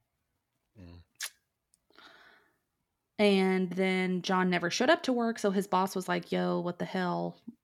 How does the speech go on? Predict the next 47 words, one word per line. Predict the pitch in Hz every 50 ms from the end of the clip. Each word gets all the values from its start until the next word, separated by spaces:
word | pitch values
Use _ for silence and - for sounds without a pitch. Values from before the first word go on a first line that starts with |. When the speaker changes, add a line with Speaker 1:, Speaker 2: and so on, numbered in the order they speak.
| _ _
Speaker 2:
Like, | 185 180 180 185
remember | 180 180 185 175 175 180
that | 175 175 165 -
crazy | - - 180 170 165 180
thing | 175 - 180 180
that | 180 180
John | - 165 156 160 165
told | - 185 180 180
us | 190 202 202 -
yesterday?" | 302 320 311 - - 233 220 233 233 233 233 240 240 240 233 - _ _ _
And | - 196 190
then | 185 185
sent | 185 - 196 185 -
a | 190
coworker | - - 190 180 170 156 165 - 180
to | 175 170
go | 165 165
check | 160 - - - -
on | - - -
him. | - - - - _ _ _ _ _ _ _ _ _ _ _ _ _ _ _ _ _ _ _ _ _ _ _
Speaker 1:
Yeah. | - 87 85 82 82 82
Speaker 2:
So | - - 190
the | 185 95 - _ _ _ _ _
coworker | - - 220 240 240 247 247 247 233 254 247 240 233
and | 226 - 208 202
the | 202
neighbor | 190 190 196 190 190 190 190 190 190 190
started | - - 190 185 185 180 175 - _
banging | 175 170 170 185 190 196
on | 185 180
his | 180 190 170
bedroom | - - 175 180 180 180 180 180
window, | 175 170 170 180 202 208 214 214 214 220
trying | 214 - - 180 175 175
to | 175
get | 180 175
him | 180 180
to | 175
wake | 165 170 170 165 -
up, | 175 170 180 190 -
thinking | - 180 175 175 175 175
maybe | 170 165 165 170
he | 165 170
just, | 160 - 170 165 - - - - _ - _ _ _ _ _
you | - 185 170
know, | 147 143 165 - -
whatever. | - 185 175 170 175 190 196